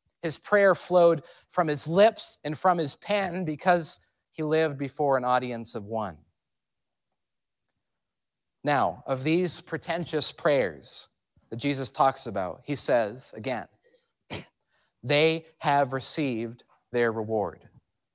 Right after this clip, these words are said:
Now that's, that's a sad result, isn't it? Because when we pray, more often than not, we're, we're seeking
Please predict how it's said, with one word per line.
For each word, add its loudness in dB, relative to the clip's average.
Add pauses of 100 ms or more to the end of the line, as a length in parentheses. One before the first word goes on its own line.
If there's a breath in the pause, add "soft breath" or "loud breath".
(1900 soft breath)
Now 0
that's, 4 (160)
that's 4
a -12
sad 6 (220 soft breath)
result, 6
isn't -6
it? -8
Because -2 (460 soft breath)
when 4
we 4
pray, 2 (1120)
more 10
often 8
than 0
not, 2
we're, 0
we're 0
seeking -2